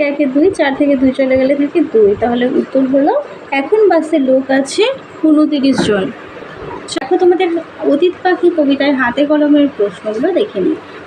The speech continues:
বলেছে অতীত পাখি কবিতার কবি হলেন, উত্তর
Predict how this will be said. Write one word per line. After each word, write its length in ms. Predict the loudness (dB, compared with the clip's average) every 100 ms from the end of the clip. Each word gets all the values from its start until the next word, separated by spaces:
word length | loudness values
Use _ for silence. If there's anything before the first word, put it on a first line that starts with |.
| 0
বলেছে 280 | 2 4 2 2
অতীত 200 | 2 0 0
পাখি 320 | -2 0 0 0 2
কবিতার 400 | 2 2 2 0 0 0
কবি 260 | 2 2 0
হলেন, 240 | -2 -4 -4 -8
উত্তর 200 | -4